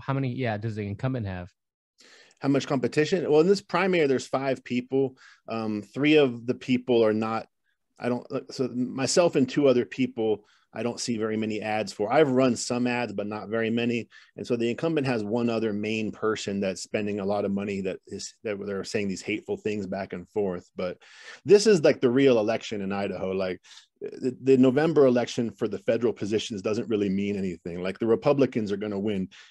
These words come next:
Speaker 2: everything on the ballot in November. So when it comes down to real change, it's really, like, the primary, um, election that would, that would bring the change. So, like,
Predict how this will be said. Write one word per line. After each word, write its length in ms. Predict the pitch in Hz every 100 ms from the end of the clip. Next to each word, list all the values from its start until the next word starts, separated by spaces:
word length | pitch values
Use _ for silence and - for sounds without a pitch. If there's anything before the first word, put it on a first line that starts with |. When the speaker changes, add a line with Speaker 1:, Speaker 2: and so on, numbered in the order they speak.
| _
Speaker 2:
everything 340 | 107 113 113 104
on 160 | 101
the 80 | 98
ballot 380 | 95 107 98 98
in 120 | 95
November. 540 | 95 87 98 98 85
So 140 | - 104
when 160 | 104
it 80 | -
comes 240 | - 131 127
down 260 | 117 113
to 140 | 101 98
real 320 | 107 107 98
change, 440 | - 107 113 113
it's 140 | 95 98
really, 300 | 113 110 98
like, 180 | 87
the 80 | -
primary, 640 | - 107 101 98 95 90 90 - - _ _
um, 320 | 101 92 85 -
election 460 | 98 98 98 95
that 140 | 92 87 - -
would, 240 | 98 95
that 140 | 104 98
would 300 | 95 87 92
bring 200 | 104 98
the 120 | 87
change. 480 | - 98 87 87 -
So, 100 | 95
like, 320 | 95 92